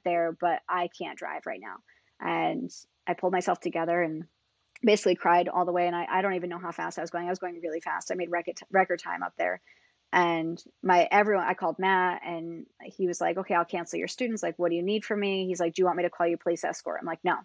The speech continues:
like, I'm just going. I, I don't, I'm not stopping. I will, I won't wait for anybody. Like, no, I'm just gonna keep going. If I get pulled over, I get pulled over. I'm just going." Called my mom, told her what happened. So my,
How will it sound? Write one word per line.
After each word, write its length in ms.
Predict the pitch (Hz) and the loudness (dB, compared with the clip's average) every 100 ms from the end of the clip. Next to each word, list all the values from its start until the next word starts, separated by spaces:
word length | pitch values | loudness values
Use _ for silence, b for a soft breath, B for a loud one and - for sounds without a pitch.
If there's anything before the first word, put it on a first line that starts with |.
| _ _ _ | _ _ _
like, 120 | - 175 | -4 -2
I'm 80 | 170 | -2
just 180 | 170 | 0
going. 340 | - 160 - - | 0 0 -2 0
I, 160 | 180 175 | 2 4
I 60 | 180 | 4
don't, 180 | 175 - | 2 2
I'm 100 | 185 | 0
not 200 | 180 180 | 2 2
stopping. 420 | - 175 165 151 147 | 2 2 2 -2 -2
I 120 | 175 | -2
will, 260 | 180 180 175 | 0 0 2
I 100 | 185 | 2
won't 280 | 175 180 | 4 4
wait 180 | 175 170 | 4 0
for 100 | - | -2
anybody. 420 | 160 160 - - - | -4 -4 -6 -4 -4
Like, 180 | - - | -6 -2
no, 280 | 180 156 170 - | 0 0 -4 -6
I'm 120 | 170 | -4
just 140 | 170 | -4
gonna 140 | 175 170 | -4 -2
keep 180 | 175 - | -4 -2
going. 200 | 170 185 | -4 -2
If 80 | 175 | -2
I 40 | |
get 140 | 170 | -2
pulled 160 | - 190 | 2 2
over, 120 | 190 | 4
I 40 | 190 | 4
get 160 | 175 | 2
pulled 140 | 180 175 | 2 2
over. 100 | 165 | 2
I'm 80 | 165 | -2
just 140 | 165 | -6
going." 320 | 165 151 156 b b b b _ | -4 -4 -10 b b b b _
Called 160 | 185 180 | 4 6
my 120 | 170 | 6
mom, 340 | 175 185 185 | 6 8 6
told 200 | 185 180 190 | 2 -2 -2
her 80 | |
what 120 | 175 180 | -2 -2
happened. 280 | 170 175 | -4 -4
So 80 | - | -8
my, 120 | 165 | -8